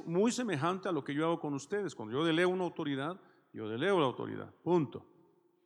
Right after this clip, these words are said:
A veces que me vienen a decir muchos, "Sí, sí, sí, el líder es allá. Punto". Pues allá, oren por él.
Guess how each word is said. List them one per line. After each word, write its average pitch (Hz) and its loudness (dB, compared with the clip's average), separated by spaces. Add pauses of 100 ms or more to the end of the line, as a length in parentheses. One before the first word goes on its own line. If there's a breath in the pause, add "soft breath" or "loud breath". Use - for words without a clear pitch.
(880)
A 175 0
veces 196 6
que 160 2
me 160 4
vienen 185 6
a 156 4
decir 165 0
muchos, 175 0
"Sí, 135 -6
sí, 160 -6
sí, 135 -6
el 110 -4
líder 143 4
es 117 0
allá. 95 -2 (300)
Punto". 113 -8 (800)
Pues 101 -16
allá, 131 -2
oren 180 2
por 214 -4
él. 214 -8